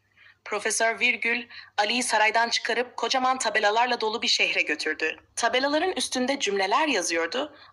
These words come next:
ama çoğu yanlış dizilmişti. Bazılarında hiç virgül yoktu.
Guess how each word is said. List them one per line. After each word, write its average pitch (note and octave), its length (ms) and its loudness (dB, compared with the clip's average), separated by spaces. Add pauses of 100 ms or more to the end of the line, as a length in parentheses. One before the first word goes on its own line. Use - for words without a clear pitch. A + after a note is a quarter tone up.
ama D#4 400 -2 (260)
çoğu G4 260 2
yanlış F3 440 0
dizilmişti. D#3 720 -4 (420)
Bazılarında F3 600 -2
hiç E3+ 300 -2
virgül E3+ 300 -2
yoktu. - 520 -4